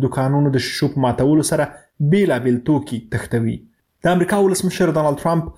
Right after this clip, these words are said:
د پرونیو مظاهرو په اړه څو واره ټویټري بیانونه ورکړي او د تاوتریخوالي په مخنیوي یې ټینګار کړی دی. هغه په یو ټویټ کې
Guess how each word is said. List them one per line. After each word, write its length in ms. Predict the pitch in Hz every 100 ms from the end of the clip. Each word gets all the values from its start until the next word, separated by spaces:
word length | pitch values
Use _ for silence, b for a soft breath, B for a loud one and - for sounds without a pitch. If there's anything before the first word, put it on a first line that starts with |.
| b b b 143
د 60 | 139
پرونیو 340 | 143 156 160 143
مظاهرو 300 | 139 151 156
په 180 | 147 139
اړه 280 | 139 -
څو 140 | - 180 160
واره 220 | 151 123 127
ټویټري 340 | 123 131 143 139
بیانونه 400 | 131 143 143 135
ورکړي 380 | 135 180 180 180 - 143
او 140 | 135 131 131
د 200 | 127 123
تاوتریخوالي 640 | 123 120 - - 151 143 135
په 60 | 127
مخنیوي 400 | 127 135 143 156
یې 20 | 151 B B B
ټینګار 420 | 156 143 120 117 113
کړی 140 | 113 113
دی. 100 | 120 - B B B B 147
هغه 240 | 151 170 165
په 80 | 151
یو 140 | 143
ټویټ 180 | - 156
کې 120 | -